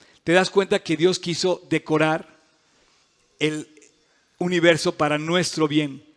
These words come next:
Eh, Job dieciocho, tocayo, por favor, veintiséis, perdón. Veintiséis trece, "Su espíritu", dice, "adornó los cielos".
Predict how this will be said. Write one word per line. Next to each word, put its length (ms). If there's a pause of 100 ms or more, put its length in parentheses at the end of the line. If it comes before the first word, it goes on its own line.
(880)
Eh, 340
Job 220
dieciocho, 520
tocayo, 420
por 100
favor, 300
veintiséis, 440
perdón. 360 (580)
Veintiséis 560
trece, 500 (360)
"Su 180
espíritu", 680 (920)
dice, 440
"adornó 680 (480)
los 200
cielos". 540